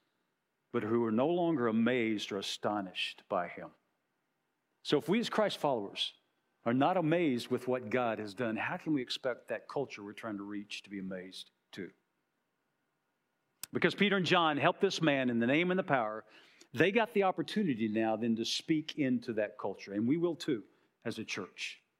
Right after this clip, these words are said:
When we respond to the Holy Spirit, when we, um, impact that culture, we'll have the opportunity to speak truth into them. So Peter then not,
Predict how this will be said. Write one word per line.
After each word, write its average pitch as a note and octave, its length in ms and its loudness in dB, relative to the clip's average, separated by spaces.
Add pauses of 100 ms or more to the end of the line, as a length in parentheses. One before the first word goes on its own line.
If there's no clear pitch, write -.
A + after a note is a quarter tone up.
(1160)
When A#2 120 2
we B2+ 80 2
respond D3 560 2
to E3+ 60 0
the E3 100 0
Holy D#3+ 240 0
Spirit, G2+ 560 -2 (760)
when C3 180 2
we, A#2 280 2 (480)
um, G#2+ 380 -8 (100)
impact F3 420 0
that E3 180 -2
culture, A2+ 320 -4
we'll A2 160 -2
have A#2 160 0
the A#2 80 -4
opportunity A#2 440 -2
to G2 60 -6
speak - 360 -4
truth A2 380 -4
into G#2 280 -4
them. F2 280 -10
So - 120 -2
Peter G3 260 2
then F3 260 2
not, E3+ 200 2